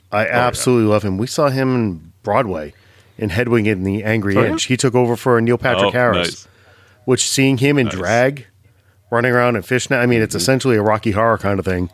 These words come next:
Speaker 1: as he's dancing through the
Speaker 2: Yeah.
Speaker 1: Belasco Theater. It was just kind of a kick in the head.
Speaker 2: Yeah.
Speaker 1: But yeah, that's, that was one. I hated how the original series ended.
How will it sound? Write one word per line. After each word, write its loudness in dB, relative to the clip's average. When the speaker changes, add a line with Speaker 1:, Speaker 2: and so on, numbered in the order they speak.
Speaker 1:
as -6
he's 2
dancing -2
through 0
the -4
Speaker 2:
Yeah. -2
Speaker 1:
Belasco 0
Theater. -2
It -8
was -2
just -4
kind 2
of 0
a -2
kick -4
in -2
the -2
head. 0
Speaker 2:
Yeah. -6
Speaker 1:
But -2
yeah, 4
that's, 0
that 2
was 4
one. 4
I 0
hated 0
how 2
the 2
original 2
series 2
ended. 0